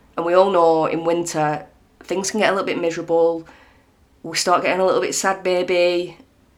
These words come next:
and we can't be arsed, things like that. That kind of mentality comes out. But keeping up your fitness will literally help you keep you feeling that little bit extra happy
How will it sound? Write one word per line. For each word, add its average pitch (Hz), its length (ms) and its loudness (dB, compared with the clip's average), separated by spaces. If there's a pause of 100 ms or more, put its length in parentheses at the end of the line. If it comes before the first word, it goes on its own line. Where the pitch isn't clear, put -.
(100)
and 165 100 -6
we 165 60 -6
can't 175 260 -2
be 185 60 -4
arsed, 175 640 2
things 202 260 -4
like 190 180 6
that. - 340 0 (120)
That - 180 2
kind 202 160 0
of 196 60 -2
mentality 190 420 -2
comes 156 260 -4
out. 147 400 -2 (1080)
But - 180 -10
keeping 220 440 -2
up 175 320 0 (680)
your 165 100 -10
fitness - 640 -6 (640)
will 180 160 -2
literally 196 460 -4
help 185 320 0
you 151 300 -2 (1000)
keep 208 420 -6 (320)
you 185 140 -10
feeling 180 540 0
that - 260 -2
little 180 340 0
bit - 160 -2
extra - 380 -4
happy 185 580 -2